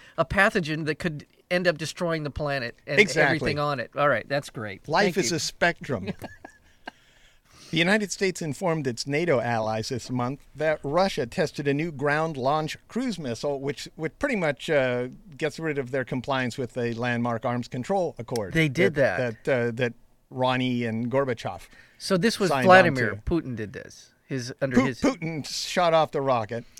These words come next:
Speaker 1: so to speak.
Speaker 2: Yeah.
Speaker 1: That's not slang, kids. That's
Speaker 2: Yeah.
Speaker 1: what he actually did.
Speaker 2: Uh-huh. And, well, he, he shot off the rocket,
Speaker 1: Well,
Speaker 2: too.
Speaker 1: yeah,
Speaker 2: He,
Speaker 1: he
Speaker 2: he,
Speaker 1: shot
Speaker 2: he
Speaker 1: off
Speaker 2: got
Speaker 1: the
Speaker 2: the,
Speaker 1: rocket.
Speaker 2: he got the ground launch cruise missile going, and
Speaker 1: Yeah.
Speaker 2: he shot off the
Speaker 1: Yeah,
Speaker 2: rocket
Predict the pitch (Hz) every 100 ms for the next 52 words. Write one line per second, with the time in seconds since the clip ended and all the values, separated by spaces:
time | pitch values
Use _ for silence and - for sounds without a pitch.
0 | - _ - 117 113 - 104 - - 151
1 | 113 - - 139 - - 151 143 - 180
2 | 151 120 110 117 107 - 117 135 127 123
3 | 117 113 - 113 101 95 - 131 143 226
4 | - - _ 165 160 160 160 160 - 254
5 | 202 202 143 - 156 - 156 143 127 139
6 | 127 175 170 139 214 147 156 160 147 107
7 | - 156 170 185 107 104 175 113 180 151
8 | 165 185 170 180 156 160 151 147 127 -
9 | 254 196 208 202 190 170 170 165 156 160
10 | 139 175 151 143 135 - 180 147 113